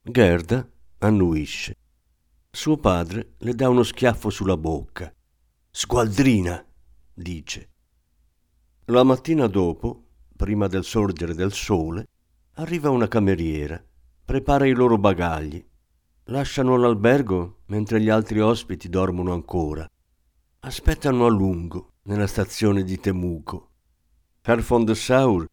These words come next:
è seduto di fronte a Claire e Gerda. Le ragazze leggono in silenzio, reggono il libro tra di loro.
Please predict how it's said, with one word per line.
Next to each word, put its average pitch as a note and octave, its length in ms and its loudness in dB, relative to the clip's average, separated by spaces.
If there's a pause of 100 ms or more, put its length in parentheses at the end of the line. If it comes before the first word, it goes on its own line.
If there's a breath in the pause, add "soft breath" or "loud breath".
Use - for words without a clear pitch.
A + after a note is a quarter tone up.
è G2 120 -4
seduto G#2+ 500 -2
di F#2+ 100 -4
fronte G2+ 320 -4
a F#2 60 -2
Claire F#2+ 440 -2
e F2 160 -8
Gerda. D#2 560 -6 (520)
Le A#2+ 160 -10
ragazze C#3 480 0
leggono F2 520 4
in E2+ 80 -4
silenzio, F2 760 -4 (400)
reggono A2 480 2
il A2 80 4
libro G#2+ 320 0
tra F2 160 -4
di F2+ 100 -4
loro. E2+ 520 -2